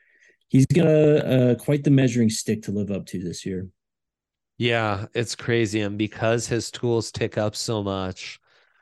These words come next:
Speaker 2: if he really works on his game and improves things, some of it is reining that in or honing that. So people might <laughs> even be critical of that.
Speaker 1: Right.
Speaker 2: Like, he got conservative this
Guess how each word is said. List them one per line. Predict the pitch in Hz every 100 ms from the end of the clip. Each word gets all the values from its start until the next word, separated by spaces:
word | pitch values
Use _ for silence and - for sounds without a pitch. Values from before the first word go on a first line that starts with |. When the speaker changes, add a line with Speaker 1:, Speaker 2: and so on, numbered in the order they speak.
| _ _ -
Speaker 2:
if | 117
he | 131 143
really | 113 107 110 110
works | 104 104 -
on | 110
his | 104 92
game | - 95 104
and | 104
improves | 90 - 101 113 123 -
things, | 165 190 196 - _ _ _ _ _
some | - 135
of | 202 147
it | 113 113
is | 98 90
reining | 98 104 113 107 95
that | 95 92
in | 107 107 90
or | 78
honing | - - 113 120 95
that. | 90 87 85 -
So | - - 98
people | - 120 107 104
might | 95 90
<laughs> |
even | 92 95 104 98 - 143
be | 117 131
critical | - 104 101 - 101
of | 101
that. | 98
Speaker 1:
Right. | 101 98 87
Speaker 2:
Like, | - _ - - _
he | 135
got | 143 143
conservative | 147 139 127 131 135 127 127 98
this | 120